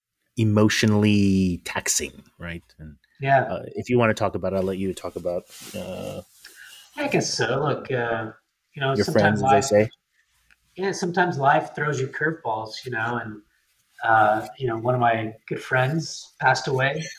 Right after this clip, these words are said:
Speaker 2: Uh, he had a brain tumor, and, and so I had to go to his funeral and stuff like that. And so,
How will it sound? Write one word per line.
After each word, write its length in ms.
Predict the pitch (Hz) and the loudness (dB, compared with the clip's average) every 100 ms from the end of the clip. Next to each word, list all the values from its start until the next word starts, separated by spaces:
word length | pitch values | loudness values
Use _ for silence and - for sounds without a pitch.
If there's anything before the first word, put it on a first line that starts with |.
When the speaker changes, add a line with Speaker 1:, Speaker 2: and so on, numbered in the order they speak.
| 117 | -10
Speaker 2:
Uh, 120 | 113 | -6
he 120 | 120 | -4
had 80 | 120 | -6
a 60 | 117 | -4
brain 240 | 120 123 | -2 -2
tumor, 360 | - 131 143 151 | -4 -4 -2 -4
and, 260 | 110 110 113 | -4 -6 -8
and 240 | 113 113 | -10 -10
so 200 | - 120 | -8 -6
I 20 | |
had 100 | 117 | -6
to 40 | - | -4
go 100 | 127 | -2
to 60 | 123 | 0
his 140 | 117 - _ - | -2 -8 _ -4
funeral 400 | 131 123 127 127 | 0 2 2 0
and 100 | 120 | -2
stuff 240 | - - | -6 -6
like 160 | 123 - | -6 -4
that. 160 | 120 120 | -2 -2
And 180 | 123 | -6
so, 320 | - 123 113 | -10 -8 -8